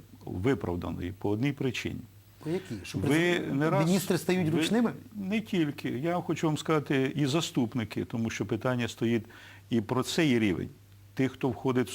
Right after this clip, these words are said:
Speaker 1: скла-, керівний склад центральних органів
Speaker 2: Так, але
Speaker 1: влади.
Speaker 2: їх вже давно визначає
Speaker 1: Справа в
Speaker 2: закон, що
Speaker 1: тому,
Speaker 2: їх призначає
Speaker 1: що,
Speaker 2: президент.
Speaker 1: е, ви не раз, напевно, чули на нарадах, коли президент так би робив зауваження, що там схаменіться, наведіть порядок,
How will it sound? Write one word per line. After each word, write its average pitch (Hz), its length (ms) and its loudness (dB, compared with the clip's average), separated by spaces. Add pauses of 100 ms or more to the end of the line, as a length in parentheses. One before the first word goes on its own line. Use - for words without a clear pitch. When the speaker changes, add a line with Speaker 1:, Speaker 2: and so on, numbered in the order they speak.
Speaker 1:
скла-, 120 300 0
керівний 120 420 2
склад 127 340 0
центральних 92 560 0
органів 90 220 2
Speaker 2:
Так, 92 100 0
але 92 40 2
Speaker 1:
влади. 139 80 2
Speaker 2:
їх 147 100 0
вже 143 100 -2
давно 175 360 0
визначає 151 380 -2
Speaker 1:
Справа 180 140 2 (100)
в 147 40 4
Speaker 2:
закон, - 40 4
що - 80 2
Speaker 1:
тому, 202 60 4
Speaker 2:
їх 196 140 2
призначає 175 300 2
Speaker 1:
що, 170 160 2
Speaker 2:
президент. 127 220 0
Speaker 1:
е, 127 40 2
ви 143 180 2
не 208 120 2
раз, 170 300 2
напевно, 143 400 0
чули 123 300 0
на 120 120 0
нарадах, 180 480 0
коли 127 220 0
президент 120 640 0
так 110 180 -2
би 107 160 0
робив 104 340 2
зауваження, 110 720 0
що - 160 -12
там 98 200 -6
схаменіться, 127 760 0
наведіть 101 440 -2
порядок, 143 640 0